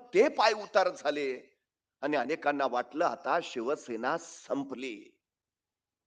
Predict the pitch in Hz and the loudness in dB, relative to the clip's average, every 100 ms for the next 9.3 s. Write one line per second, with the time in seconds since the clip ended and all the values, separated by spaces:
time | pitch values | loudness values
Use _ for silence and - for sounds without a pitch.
0 | _ _ _ _ _ _ _ _ _ _ | _ _ _ _ _ _ _ _ _ _
1 | _ _ _ _ _ - 135 147 143 143 | _ _ _ _ _ -8 -2 -2 0 -4
2 | 143 - _ _ _ _ _ _ _ _ | -4 -16 _ _ _ _ _ _ _ _
3 | _ - 135 127 143 139 139 170 131 127 | _ -4 -4 0 2 2 2 0 0 0
4 | 156 147 117 143 160 123 151 160 135 143 | 2 0 -2 -2 -2 0 -2 -2 -6 -6
5 | 123 113 131 - _ _ _ _ _ _ | -6 -8 -12 -18 _ _ _ _ _ _
6 | _ _ _ _ _ - 131 120 170 - | _ _ _ _ _ -8 -6 -4 -8 -6
7 | 147 143 180 - 127 143 156 143 147 - | -8 -8 -10 -8 -8 -4 -2 0 -2 -4
8 | 135 - 175 139 147 131 127 123 113 110 | -10 -2 -2 -2 -4 -2 -4 -4 -2 -2
9 | 101 80 | -6 -14